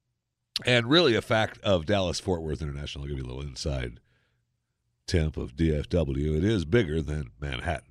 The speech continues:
So those of you in New York that think, "Ooh, we're Manhattan," uh, D F W airport, our airport alone is bigger than Manhattan, okay? So don't push me. But, so this guy goes off on, a, you know, he starts fighting. And of course, you know, I'm the guy that goes,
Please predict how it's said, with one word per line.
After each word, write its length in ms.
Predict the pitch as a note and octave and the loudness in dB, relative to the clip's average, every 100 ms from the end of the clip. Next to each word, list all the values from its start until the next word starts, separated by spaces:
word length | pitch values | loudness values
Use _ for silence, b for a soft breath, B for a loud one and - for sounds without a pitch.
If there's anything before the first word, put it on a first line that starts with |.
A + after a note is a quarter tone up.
| A#1 b b - | -20 b b -6
So 200 | - D#2+ | 0 2
those 280 | C#2+ C#3+ B2 | 6 6 4
of 120 | F2 | 0
you 180 | C2+ B1 | -4 -6
in 120 | D2 B1+ | -8 -12
New 80 | |
York 360 | C2 C#2+ A#1 - | -12 -10 -10 -14
that 120 | - - | -16 -10
think, 200 | D2+ C2+ | -8 -2
"Ooh, 180 | E3+ F#3+ | -2 0
we're 140 | C#3+ | -2
Manhattan," 640 | A2 F2 E2+ G2+ A#1 C#2 B1 _ _ E2 | -4 -8 -6 -8 -10 -18 -20 _ _ 0
uh, 120 | F2 | 2
D 180 | G#2 D#2+ | 2 0
F 80 | |
W 380 | - C#2 C2 C2 | 0 -4 -4 -4
airport, 420 | B1+ - C#2 B1 - | -6 -6 -8 -8 0
our 260 | A2+ F#2+ - | 2 2 0
airport 460 | - F2+ - F2+ C#2+ | -2 -2 0 -2 -2
alone 500 | C2 C#2 C2+ B1 A#1 - - | -4 -6 -8 -10 -14 -18 -10
is 140 | C2 | -8
bigger 300 | C2 C2+ C2 | -6 -6 -6
than 160 | B1 A#1+ | -10 -10
Manhattan, 400 | B1 D2 G#1+ G1+ B1+ | -10 -8 -12 -12 -14
okay? 280 | - C2 A#1 | -10 -8 -6
So 200 | - D2+ | -6 -4
don't 300 | E2+ C#2+ - | -4 -4 -8
push 200 | B1 - | -10 -10
me. 140 | C#2 - b b b b | -10 -12 b b b b
But, 340 | A2+ E3+ - - _ _ _ _ _ _ _ _ - - _ - | 6 6 6 -2 _ _ _ _ _ _ _ _ -20 -20 _ 2
so 140 | C3 | 4
this 140 | B2 - | 4 6
guy 200 | C#3 C3+ | 4 6
goes 240 | A2+ G2+ | 2 4
off 220 | G2 F#2 | 2 2
on, 200 | F2+ F2 | -2 -4
a, 140 | E2+ - | -8 -6
you 80 | G2+ | -2
know, 100 | F2+ | 0
he 60 | F2+ | 2
starts 260 | G2+ F2 | 0 -2
fighting. 380 | - G#2+ F2+ E2+ | 0 0 0 -4
And 120 | F#2+ | -8
of 140 | A#2+ - | -8 0
course, 300 | D3+ F#2+ A#2 | 2 2 0
you 80 | |
know, 60 | A2 | -2
I'm 180 | A#2+ A2 | -4 -2
the 80 | G#2 | -2
guy 240 | F#2+ F2+ | 0 0
that 240 | E2+ - | -4 -4
goes, 180 | F2+ D#2 | -4 -4